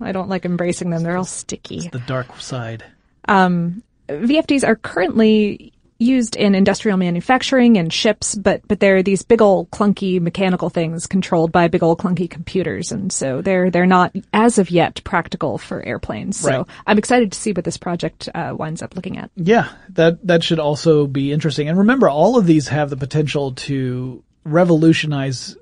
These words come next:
Speaker 2: uh, aeronautics in some way or another, right? That's the whole reason why they were selected. Uh, number three is mission adaptive digital composite aerostructure technologies. And this is one of the ones that I'm really excited about. It's a material science one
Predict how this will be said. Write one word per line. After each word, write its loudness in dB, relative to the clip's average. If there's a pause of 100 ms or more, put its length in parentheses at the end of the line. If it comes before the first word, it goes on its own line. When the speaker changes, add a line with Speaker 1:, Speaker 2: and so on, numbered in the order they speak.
Speaker 2:
uh, -8
aeronautics 0
in -6
some -4
way -4
or -8
another, -10
right? -6
That's -6
the -6
whole -4
reason -4
why -6
they -8
were -8
selected. -12 (300)
Uh, -2
number 4
three 4
is 0 (260)
mission 2
adaptive 0
digital 0
composite -2
aerostructure -2
technologies. -4
And -2
this 0
is -2
one -2
of -2
the -2
ones -4
that -10
I'm -4
really -4
excited -8
about. -8
It's -12
a -8
material -6
science -10
one -10